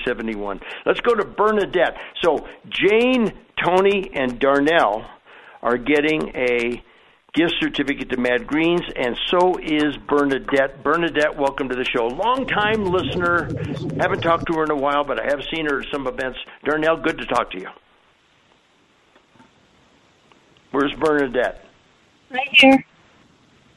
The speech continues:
Speaker 1: Okay, Bernadette, what's going on?
Speaker 2: Hey, um, I'm gonna go back in time to yesterday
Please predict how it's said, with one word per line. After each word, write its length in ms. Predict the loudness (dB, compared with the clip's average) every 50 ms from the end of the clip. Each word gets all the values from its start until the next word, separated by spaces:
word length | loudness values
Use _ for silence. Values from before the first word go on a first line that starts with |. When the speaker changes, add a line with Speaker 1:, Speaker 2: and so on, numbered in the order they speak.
| -10 -4
Speaker 1:
Okay, 340 | -2 -2 2 2 4 4 4
Bernadette, 460 | 4 4 2 4 4 4 4 2 4
what's 180 | 2 0 0 2
going 260 | 2 4 4 4 4
on? 200 | 4 2 2 -2 -8 -18 -20 -20 _ _ _ _ _ _ _ _ _ _ _ _ _ _ _ _ 4
Speaker 2:
Hey, 320 | 6 8 8 8 8 6 4 6
um, 380 | 6 8 8 8 8 6 4 2 2 -6 -6 _ 4
I'm 140 | 4 6 6
gonna 640 | 6 6 6 6 8 8 8 10 10 10 8 8 6 4 0 _ _ -12 -4
go 160 | 2 2 2
back 260 | 4 4 4 4 2 0 -4
in 60 | -8
time 380 | -4 0 2 4 4 4 2 0
to 160 | 0 -2 2 4
yesterday 760 | 4 4 2 2 -2 -2 -2 2 4 4 6 6 4 4